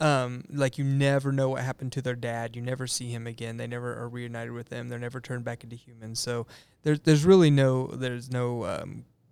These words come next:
closure with, with the show. So I guess if I was to, um, recommend a show, I would recommend the show Cyber Six, which is another kinda nineties cartoon that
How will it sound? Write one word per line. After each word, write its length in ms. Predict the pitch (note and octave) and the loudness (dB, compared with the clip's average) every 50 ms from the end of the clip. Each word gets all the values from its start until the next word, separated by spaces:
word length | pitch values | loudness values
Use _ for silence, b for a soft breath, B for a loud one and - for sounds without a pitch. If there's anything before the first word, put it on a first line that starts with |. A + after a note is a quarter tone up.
| _ _ | _ _
closure 680 | - - - - C#3+ C3 B2 A#2 A#2 A#2 A2 G2+ A2+ B2 | -16 -6 0 2 4 4 4 2 0 -2 -6 -6 -8 -10
with, 220 | C3 B2+ B2+ B2 - _ _ _ _ | -8 -6 -6 -8 -8 _ _ _ _
with 120 | - B2+ - | -12 -10 -8
the 100 | B2+ A#2+ | -8 -8
show. 320 | - - B2+ A#2+ A#2 A#2+ b b b b b b b b | -4 -2 -2 -2 -2 -4 b b b b b b b b
So 220 | _ - - E3 D#3+ | _ 0 4 6 6
I 60 | D#3 | 6
guess 200 | D#3+ F#3 G3+ - | 6 6 4 4
if 120 | A#3 - | 4 4
I 80 | A3 G3 | 4 6
was 180 | F3+ E3+ D#3+ - | 6 4 2 0
to, 480 | - - D#3 D3 C#3 C3+ C3 B2+ B2 - | 0 0 2 2 2 0 -2 -4 -6 -6
um, 500 | - C3+ C3 B2 A#2+ A#2 A2 A2 G#2+ A#2+ - _ _ _ - - - - | -4 -4 -4 -4 -4 -4 -6 -6 -8 -8 -10 _ _ _ -20 -20 -12 -6
recommend 680 | C#3 C3+ C3+ - B2+ B2+ B2+ C#3 C#3 C#3+ D3 D3 C#3 | -4 -4 -2 -2 -2 -2 0 2 2 2 2 0 0
a 40 | C3 | -2
show, 400 | - - C#3 C3 B2 A#2+ A2+ A#2 B B B B B B B - | -2 -2 0 0 2 0 -2 -4 B B B B B B B -2
I 100 | C#3 D3 | 2 4
would 180 | D3+ D3+ D3 | 4 4 4
recommend 360 | D#3+ E3+ - G#3 G3 F#3+ F#3 | 2 2 2 2 2 2 2
the 60 | E3+ D3+ | 2 2
show 460 | - - D#3 D3+ C#3+ C#3+ C3+ C3 - - _ _ | 0 2 2 2 2 2 0 -2 -6 -10 _ _
Cyber 540 | - - - - C#3+ C#3+ D3 C#3 C#3+ C3+ B2 - | -2 0 0 2 2 2 2 2 0 0 0 0
Six, 680 | - - - D3 D#3 - - - - - - - - - - | 0 0 2 0 -2 -2 -4 -4 -4 -2 -2 -4 -6 -8 -10
which 240 | D3+ D3+ C#3+ - - | -8 -6 -6 -4 -2
is 160 | C#3+ C3 C3+ | -2 -2 -2
another 440 | C3+ C3+ C3+ C#3 C#3 D3 D3 C#3+ C#3 | -2 0 0 0 2 2 2 0 0
kinda 280 | C3+ - D3 C#3 C#3 C3 | -2 -4 -4 -4 -4 -4
nineties 440 | C3 B2+ B2+ C3+ C#3 C#3 C#3 C3 | -2 -2 -2 -2 -2 -2 -2 -2
cartoon 520 | - - D3 C#3 C3+ - C#3+ C#3+ C#3 C3+ C3+ | -2 -2 -4 -4 -2 -2 -2 -2 0 0 -2
that 220 | C3 B2+ B2+ B2+ | -2 -4 -4 -6